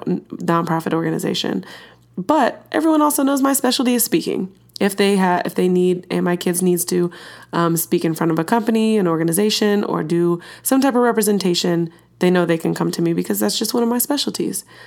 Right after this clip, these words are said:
I don't mind talking in front of large groups. So make sure you have that specialty identified. It will literally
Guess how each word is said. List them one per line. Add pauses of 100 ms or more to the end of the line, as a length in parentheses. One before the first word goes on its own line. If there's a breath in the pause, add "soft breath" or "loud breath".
(220 loud breath)
I
don't
mind
talking
in
front
of
large
groups. (140)
So (760)
make
sure
you
have
that
specialty
identified.
It
will
literally